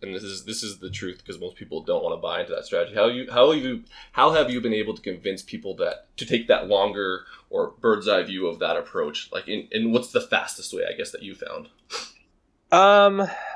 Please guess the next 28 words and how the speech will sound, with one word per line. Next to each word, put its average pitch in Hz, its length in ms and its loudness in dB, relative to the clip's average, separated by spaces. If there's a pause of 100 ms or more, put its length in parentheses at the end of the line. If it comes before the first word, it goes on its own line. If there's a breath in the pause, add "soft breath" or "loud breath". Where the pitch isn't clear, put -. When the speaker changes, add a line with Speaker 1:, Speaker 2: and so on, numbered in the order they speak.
(200)
Speaker 2:
the 151 200 6
best 135 540 0
way 254 400 0
is 135 580 2
if 135 160 -12
you 151 100 0
can 151 220 2
show 139 520 6
them, 147 560 4 (100)
like, 113 380 0
somebody 139 380 8
else 135 200 8
who's 123 160 -4
exactly 120 420 4
like 120 220 2
them, 127 380 -4 (420)
who's 120 420 -4 (600)
done 127 220 6
what 135 200 -2 (120)
you've 120 240 -2
wanted 123 360 4
them 151 160 4
to 151 80 6
do, 156 260 8
and 117 260 0
they 117 180 4
end 123 220 2
up 117 220 4